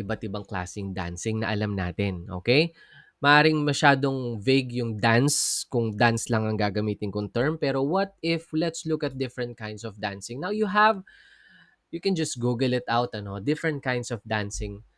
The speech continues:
Ano ba ang mga dancing na sinasabi po ng mundo? Okay? Meron tinatawag na ballet or ballet.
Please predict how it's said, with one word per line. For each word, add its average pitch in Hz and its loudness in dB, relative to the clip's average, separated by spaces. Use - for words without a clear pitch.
Ano 185 2
ba 156 4
ang 127 -4
mga 117 -2
dancing 101 -6
na 95 -6
sinasabi 98 -4
po 95 -6
ng 107 -4
mundo? 117 -2
Okay? 120 -2
Meron 135 4
tinatawag 127 0
na 107 -2
ballet 101 -2
or 101 -10
ballet. 98 2